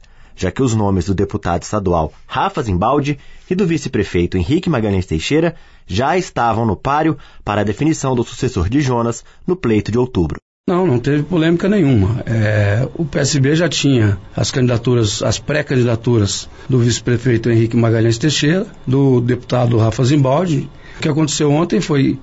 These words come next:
Speaker 2: na, na, na reunião de ontem, eu coloquei também o meu nome para o debate, porque a gente entende no partido que é necessário esse momento de, de amadurecimento e de discussão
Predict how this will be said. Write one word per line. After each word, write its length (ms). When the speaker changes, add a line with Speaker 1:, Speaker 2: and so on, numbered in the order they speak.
Speaker 2:
na, 380
na, 460
na 140
reunião 260
de 100
ontem, 240
eu 60
coloquei 340
também 300
o 40
meu 140
nome 260
para 180
o 40
debate, 480
porque 160
a 40
gente 180
entende 480
no 320
partido 420
que 80
é 60
necessário 760
esse 240
momento 380
de, 460
de 340
amadurecimento 840
e 40
de 80
discussão 640